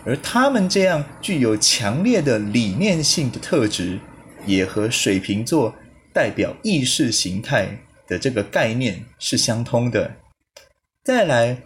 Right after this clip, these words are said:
我们看狮子座。很多人其实很难想象狮子座是固定星座，因为他们时常看起来并不固执，反而是一副非常快乐、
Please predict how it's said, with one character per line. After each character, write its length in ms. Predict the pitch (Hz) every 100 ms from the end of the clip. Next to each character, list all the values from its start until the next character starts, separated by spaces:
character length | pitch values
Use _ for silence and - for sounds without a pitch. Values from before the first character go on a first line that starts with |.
| _ -
我 60 |
们 120 | 95 98
看 220 | 143 117
狮 260 | - 190
子 140 | 196 120
座。 380 | 123 98 92 - _ _ _
很 220 | - 127 127
多 180 | 247
人 200 | 247 190
其 240 | 180 - 117
实 180 | - 143
很 320 | - 98 90
难 240 | 87 98
想 260 | - 95 85
象 300 | - 127 107 -
狮 340 | - - 226 233
子 140 | 113
座 200 | 113 101
是 180 | - 107
固 280 | - 220 127
定 240 | 127 98
星 300 | - 104 101
座， 340 | 117 90 110 _ _ _ - - - - - -
因 240 | 233 262
为 160 | 254 175
他 240 | - 180
们 300 | 165 117 107 123
时 400 | - - 135 196
常 260 | 107 101
看 240 | - 160 123
起 160 | -
来 240 | 92 87 92 -
并 240 | 254 214 147
不 140 | 107
固 280 | 107 147 107
执， 340 | - 85 87 - - - - -
反 260 | - 123 104
而 200 | 98 107
是 200 | - 208
一 120 | 131
副 320 | 135 170 123 117 - - - -
非 280 | 226 226 226
常 360 | 202 113 98 120
快 300 | - 208 143
乐、 340 | 147 113